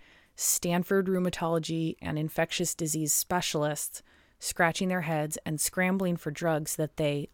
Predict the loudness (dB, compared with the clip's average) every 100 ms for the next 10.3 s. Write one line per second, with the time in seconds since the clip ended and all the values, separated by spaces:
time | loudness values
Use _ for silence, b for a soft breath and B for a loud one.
0 | 2 4 6 6 6 6 4 2 0 0
1 | -4 -12 b b 4 6 4 4 2 0
2 | -4 -2 -2 -4 -10 -16 -20 b b b
3 | b b b 2 6 6 6 4 4 4
4 | 2 0 0 2 0 0 0 -2 -2 0
5 | 2 2 0 b b _ _ 2 4 4
6 | 2 2 2 2 0 -2 -4 -2 -2 -2
7 | -2 -4 -10 B B B B B _ 2
8 | 2 4 2 2 2 2 2 0 2 0
9 | 2 0 2 0 -2 -20 -20 -8 2 4
10 | 4 4 2